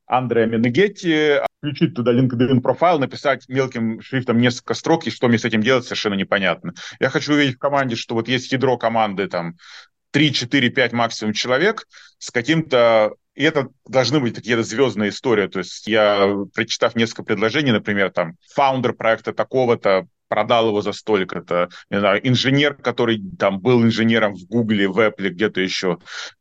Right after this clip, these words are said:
Это то, что я хочу и в команде, и это я буду смотреть, а, обязательно в деке. Обязательно в деке буду смотреть нарратив про рынок, э, боль кастомера,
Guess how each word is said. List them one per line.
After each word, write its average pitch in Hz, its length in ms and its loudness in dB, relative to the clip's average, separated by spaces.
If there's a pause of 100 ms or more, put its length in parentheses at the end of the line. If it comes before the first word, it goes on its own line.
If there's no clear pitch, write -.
(120)
Это 139 240 0
то, 131 100 2
что 123 140 -2
я 113 60 0
хочу 123 340 0
и 113 100 2
в 107 100 -4
команде, 123 400 -2
и 127 40 0
это 131 160 -2
я 113 80 2
буду 110 180 0
смотреть, 98 680 -2
а, 98 240 0
обязательно 110 680 -2
в 147 60 -6
деке. 170 420 -2 (140)
Обязательно 127 400 -2
в 107 80 -4
деке 127 280 -2
буду 107 220 -6
смотреть 117 640 -4 (100)
нарратив 139 680 -4
про 110 920 2
рынок, 127 600 0
э, - 140 -20
боль 104 1080 0 (160)
кастомера, 101 760 0